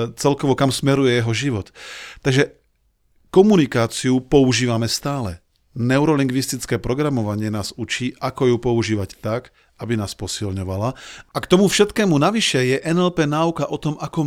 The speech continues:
myslíme a ako dokážeme modelovať takzvanú excelentnosť. To znamená, ako dokážeme naučiť ostatných to,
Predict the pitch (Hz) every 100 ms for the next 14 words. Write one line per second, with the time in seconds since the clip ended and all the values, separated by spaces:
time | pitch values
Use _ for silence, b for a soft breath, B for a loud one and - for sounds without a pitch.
0 | 139 127 - 123 117 110 110 143 _ _
1 | - - 185 175 147 160 165 156 165 156
2 | 135 143 151 127 120 - 120 123 135 131
3 | 131 - - 117 104 - 98 - - 123
4 | 127 139 139 131 - _ _ _ 143 -
5 | 147 127 143 131 120 131 127 127 139 131
6 | 135 151 165 185 175 170 - 156 - 127
7 | - - 127 135